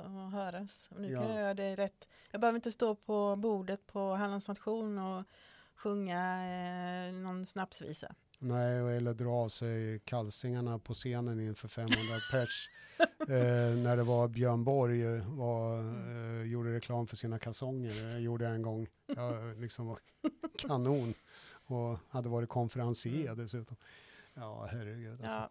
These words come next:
Speaker 2: Men
Speaker 1: det,
Speaker 2: det,
Speaker 1: vi
Speaker 2: så
Speaker 1: skulle kunna sitta här och snacka hur lång tid
Speaker 2: Ja.
Speaker 1: som helst,
Speaker 2: Mm.
Speaker 1: känner jag. Men vi får nog runda av. Jag tänkte jag skulle,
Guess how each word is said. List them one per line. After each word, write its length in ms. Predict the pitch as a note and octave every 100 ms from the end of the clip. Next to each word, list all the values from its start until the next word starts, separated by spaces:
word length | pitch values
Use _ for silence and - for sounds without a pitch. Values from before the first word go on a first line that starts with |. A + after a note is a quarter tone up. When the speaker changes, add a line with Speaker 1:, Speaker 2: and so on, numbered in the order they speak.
| _
Speaker 2:
Men 140 | B2 A#2
Speaker 1:
det, 280 | A#3+ A#3+ A3+
Speaker 2:
det, 100 | G3+
Speaker 1:
vi 140 | A#3 A#3+
Speaker 2:
så 60 |
Speaker 1:
skulle 160 | - B3+
kunna 240 | C4+ C4
sitta 220 | C4+ C4
här 180 | B3+ B3
och 80 | A#3
snacka 580 | - A#3 - G#3+ G#3+ G#3+
hur 160 | G#3+ G#3+
lång 180 | G#3+
tid 120 | G#3 G#3+
Speaker 2:
Ja. 100 | A#2
Speaker 1:
som 140 | G3+
helst, 480 | A3 C4 C4 - - - - -
Speaker 2:
Mm. 120 | C#3+ B2+
Speaker 1:
känner 180 | G#3 F3+
jag. 140 | E3+
Men 220 | F#3+ G#3+
vi 200 | A3 A3
får 140 | G#3+ A#3
nog 180 | B3 A3+
runda 260 | G#3+ G3
av. 200 | G3 A3+
Jag 120 | A#3+
tänkte 220 | A#3+ B3+ A#3+
jag 80 |
skulle, 320 | A#3+ B3 A#3